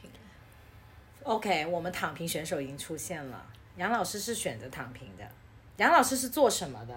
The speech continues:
Speaker 2: 可以跟大家介绍一下，为什么你会在周末选择躺平呢？
Speaker 1: 我原来是一个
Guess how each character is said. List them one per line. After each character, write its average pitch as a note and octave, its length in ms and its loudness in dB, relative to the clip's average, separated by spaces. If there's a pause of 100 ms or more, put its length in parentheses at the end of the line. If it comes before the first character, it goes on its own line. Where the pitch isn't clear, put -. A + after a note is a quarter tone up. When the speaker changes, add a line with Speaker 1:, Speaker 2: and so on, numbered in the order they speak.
(140)
Speaker 2:
可 E3+ 60 -4
以 E3+ 80 -4
跟 E3+ 180 -6
大 F#3 80 -2
家 F3+ 80 0
介 F3+ 180 -4
绍 F3 180 -6
一 C#3+ 60 -8
下， C#3+ 140 -8
为 B3+ 200 2
什 F3 160 -4
么 C3+ 100 -8
你 C#3+ 100 -10
会 E3 120 -4
在 D#3+ 160 -4
周 A3 240 0
末 A3+ 220 0
选 D3 180 -6
择 C3+ 100 -12
躺 - 260 -14
平 - 160 -14 (100)
呢？ C3 60 -12 (1120)
Speaker 1:
我 G3+ 120 -2
原 G3 140 2
来 G#3 180 -4
是 A3 240 -8
一 F#3+ 60 -8
个 F#3+ 400 -2